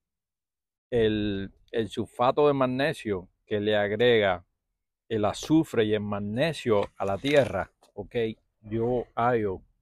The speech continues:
que es m-, más efectivo aún. Am, ¿por qué? Porque el, el magnesio y el azufre es lo que hace, eh,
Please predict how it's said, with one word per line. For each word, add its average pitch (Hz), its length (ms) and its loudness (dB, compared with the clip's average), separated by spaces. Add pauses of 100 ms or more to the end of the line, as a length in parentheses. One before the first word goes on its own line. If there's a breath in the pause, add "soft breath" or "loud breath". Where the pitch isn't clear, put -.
(160)
que 113 320 -2
es 117 60 -4
m-, 110 300 -8 (100)
más 113 720 -6 (320)
efectivo 113 720 -2
aún. 87 280 -10 (640)
Am, 98 720 -6 (1400)
¿por 107 240 -4
qué? 143 140 4
Porque 120 400 -2
el, 110 320 -4
el 110 240 -4
magnesio 107 600 -4
y 104 60 -4
el 101 80 -6
azufre 113 520 -6
es 110 40 -4
lo 120 180 0
que 107 180 -2
hace, 110 420 -4 (600)
eh, 98 460 -4